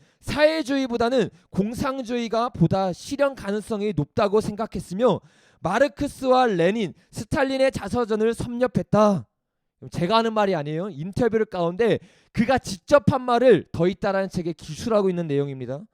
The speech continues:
그리고 이렇게 말해요. "대학을 졸업하고 선원 노동 조합 활동을 하면서 나는 많은 사회 운동가들을 만나고 그들과 같이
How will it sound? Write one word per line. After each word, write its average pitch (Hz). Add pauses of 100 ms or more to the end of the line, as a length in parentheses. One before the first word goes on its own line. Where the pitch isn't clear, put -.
(380)
그리고 214
이렇게 208
말해요. 156 (340)
"대학을 214
졸업하고 190 (200)
선원 262
노동 220
조합 196
활동을 208
하면서 190 (380)
나는 233
많은 220
사회 240
운동가들을 196 (460)
만나고 175
그들과 165
같이 -